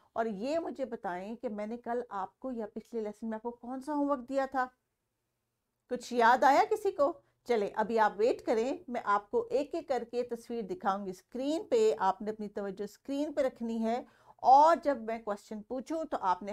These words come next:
हैंड रेज करके टीचर को उसका आंसर देना है। So what do you see on the screen now? It is a picture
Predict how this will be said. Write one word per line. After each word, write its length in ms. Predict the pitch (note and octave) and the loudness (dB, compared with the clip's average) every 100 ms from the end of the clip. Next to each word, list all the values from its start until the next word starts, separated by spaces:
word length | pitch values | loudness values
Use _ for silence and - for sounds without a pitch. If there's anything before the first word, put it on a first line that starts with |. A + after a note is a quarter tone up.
| G#3 | -6
हैंड 280 | G3+ A3 A#3+ | -2 -2 0
रेज 160 | C4 C4 | 0 0
करके 340 | C4+ A#3 D4 | -4 -4 -6
टीचर 340 | D4 A3 A3+ A3+ | -6 -6 -2 0
को 120 | A#3 | 0
उसका 300 | A#3 - D#4 - G#3 | -2 -2 -4 -2 -2
आंसर 340 | G#3 G#3+ A3+ | -2 -2 -6
देना 300 | F#3+ D#3+ C3 | -6 -10 -10
है। 80 | - _ _ _ _ B3+ | -16 _ _ _ _ 2
So 80 | A#3+ | 4
what 240 | C#4+ F4 | 6 6
do 60 | F4+ | 2
you 160 | F4 | 0
see 480 | D#4 - C4+ G3+ G3 - | -4 -6 -4 -4 -4 0
on 200 | A3 G#3+ | 0 -2
the 80 | A3 | -6
screen 380 | - A3 G#3 G#3 G4+ | -8 -8 -6 -6 -4
now? 200 | G4+ D3 - _ _ _ _ _ _ _ _ _ _ _ _ _ _ _ _ - | -2 -2 -6 _ _ _ _ _ _ _ _ _ _ _ _ _ _ _ _ -4
It 140 | B3+ | 0
is 160 | A#3+ A#3+ | 2 4
a 80 | D4+ D4 | 2 2
picture 340 | A3 - B3 | -2 0 2